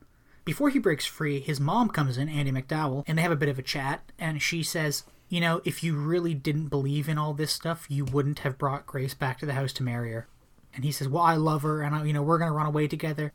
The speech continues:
I don't remember the exact lines, but then Andie MacDowell says something like, "Oh, honey, do you really believe that a girl that you've known for a year and a half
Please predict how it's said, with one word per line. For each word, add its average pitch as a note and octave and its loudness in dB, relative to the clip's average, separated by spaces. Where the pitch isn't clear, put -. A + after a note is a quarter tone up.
I E3 -2
don't C#4 0
remember G#3+ 6
the D#3+ 0
exact E3 2
lines, D3 0
but D#3 -2
then F3 2
Andie E3+ 0
MacDowell D3+ 2
says C#3+ -4
something C#3+ -4
like, C3 -4
"Oh, F3 8
honey, C#3+ 2
do C3 -2
you F3+ 2
really E3 4
believe D3 0
that D3 -2
a D#3+ 0
girl D#3 4
that D#3+ -2
you've D3+ 0
known D3 2
for D#3+ 0
a D3 2
year C#3 0
and C#3+ 0
a C3 -2
half C#3 -2